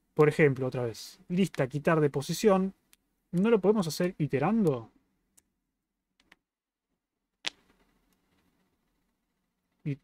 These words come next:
iterando con el iterador? No. Porque entendí que cuando iterábamos no podíamos modificar la lista. Cuando usás el iterador externo no puedes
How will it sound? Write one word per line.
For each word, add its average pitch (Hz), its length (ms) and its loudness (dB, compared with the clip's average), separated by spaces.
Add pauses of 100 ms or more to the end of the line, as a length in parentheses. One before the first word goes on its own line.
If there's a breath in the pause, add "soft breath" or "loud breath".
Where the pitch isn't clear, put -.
(140)
iterando 151 440 4
con 139 120 4
el 127 80 -2
iterador? 151 520 0 (720)
No. 147 280 -4 (1500)
Porque 147 380 2
entendí 165 420 2
que 214 120 2
cuando 165 240 2
iterábamos 202 560 0
no 185 160 0
podíamos 185 260 2
modificar 156 340 2
la 175 60 0
lista. 139 300 0
Cuando 143 340 2
usás 214 320 2
el 190 80 4
iterador 165 340 2
externo 160 540 -2
no 123 100 -10
puedes 123 460 -8